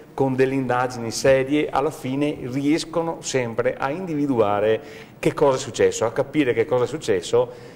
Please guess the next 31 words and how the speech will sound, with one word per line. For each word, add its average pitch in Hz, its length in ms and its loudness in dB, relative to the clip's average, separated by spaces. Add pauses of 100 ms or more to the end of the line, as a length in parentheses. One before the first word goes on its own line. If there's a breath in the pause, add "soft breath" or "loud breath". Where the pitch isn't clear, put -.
(140)
Purtroppo 143 840 4
il 110 80 -8
fatto 156 280 0
che 135 140 -2
una 131 220 0
persona 135 320 -2
sia 127 160 -4
sparita, 117 600 -2
eh, 101 720 2
eh, 101 440 2
n-, 131 380 0
non 160 260 2
è 151 40 4
un 139 140 0
ben-, 120 280 2
un 104 340 -4
buon 101 200 0
segnale, 95 560 -2
che 135 140 -4
non 120 160 -4
dia 113 140 2
notizie, 104 480 -2
perché - 360 -4 (220 loud breath)
qualcosa 135 540 4
di 110 120 -6
grave 110 340 0
potrebbe 113 400 -2
essere 104 320 0
accaduto 101 500 -4 (560 loud breath)
e 180 100 -2
quindi, 151 800 0